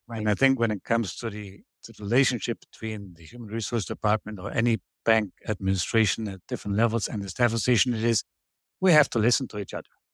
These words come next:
Speaker 2: you know, and not simply project what is the other guy saying and then kind of interpret it the way I would like to see it, uh, and so on.
Speaker 1: <laughs>
Speaker 2: So, no, we need to listen, you know?
Speaker 1: Right.
Speaker 2: And, and when we listen, I guess we learn.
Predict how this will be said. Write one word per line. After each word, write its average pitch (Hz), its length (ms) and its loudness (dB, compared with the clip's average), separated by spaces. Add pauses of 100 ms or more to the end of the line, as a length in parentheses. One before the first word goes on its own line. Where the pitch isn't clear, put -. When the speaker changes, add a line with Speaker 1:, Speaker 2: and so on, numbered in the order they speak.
(280)
Speaker 2:
you 127 80 4
know, 120 120 2
and 135 160 4
not 139 160 4
simply 127 500 2 (420)
project 117 420 2
what 127 180 2
is 120 140 2
the 107 100 0
other 110 180 0
guy 107 360 2
saying 113 460 0 (360)
and 113 200 4
then 107 180 4
kind 117 140 2
of 98 100 -4
interpret 101 400 0
it 104 120 2 (100)
the 107 100 0
way 107 320 2 (500)
I 123 100 6
would 101 160 2
like 117 220 6
to 113 120 -2
see 113 260 2
it, 110 100 2 (160)
uh, 113 60 -6
and 123 260 0
so 127 180 2
on. 101 140 4 (120)
Speaker 1:
<laughs> - 520 0
Speaker 2:
So, 160 220 4
no, 185 160 6
we 208 120 0
need 254 180 2
to 147 80 0
listen, 143 340 4 (160)
you 117 80 -14
know? 147 140 -2 (100)
Speaker 1:
Right. 160 320 0 (840)
Speaker 2:
And, 135 300 6 (1000)
and 135 180 4
when 170 140 6
we 240 80 4
listen, 185 500 4
I 143 60 2
guess 151 340 2
we 147 160 2
learn. 175 340 2